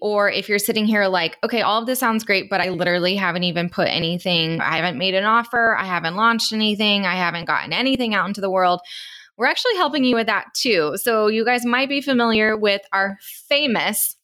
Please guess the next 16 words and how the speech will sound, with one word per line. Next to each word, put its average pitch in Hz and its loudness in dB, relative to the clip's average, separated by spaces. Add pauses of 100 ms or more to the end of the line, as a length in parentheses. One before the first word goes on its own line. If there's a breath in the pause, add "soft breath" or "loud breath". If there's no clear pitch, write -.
I'm 185 -4
calling 165 -4
it - -16
famous 220 0
'cause 247 -2
I 208 2
think 196 -2
it's 202 -8
that 190 0
worthy, 240 2 (340 loud breath)
our 285 0
five 269 0
days 247 -2
to 254 -4
launch 214 0
challenge. 180 0